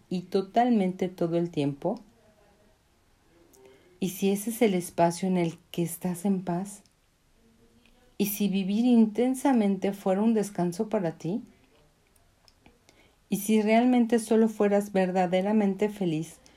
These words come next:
cuando tienes al menos entre cinco y hasta veinticinco cosas en las que estás trabajando todo el tiempo? ¿Y si eso ya no fuera lo incorrecto?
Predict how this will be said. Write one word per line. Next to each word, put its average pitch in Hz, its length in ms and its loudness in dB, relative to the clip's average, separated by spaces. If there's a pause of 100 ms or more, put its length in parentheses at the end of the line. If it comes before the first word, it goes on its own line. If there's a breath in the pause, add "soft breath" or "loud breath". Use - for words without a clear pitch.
(260 soft breath)
cuando 196 300 2
tienes 214 380 2
al 208 140 4
menos 190 440 0
entre 165 300 -4
cinco 220 720 -2
y 160 160 0
hasta 156 280 -4
veinticinco 156 920 -2 (560 soft breath)
cosas 277 400 2
en 190 100 0
las 170 160 -2
que - 100 -6
estás 180 280 -6
trabajando 180 540 -2
todo 180 200 -2
el 180 140 -2
tiempo? 160 500 -4 (1300)
¿Y 190 100 -2
si 208 220 -2
eso 208 200 -2
ya 214 320 2
no 226 140 2
fuera 208 420 0
lo 208 160 0
incorrecto? 170 800 -4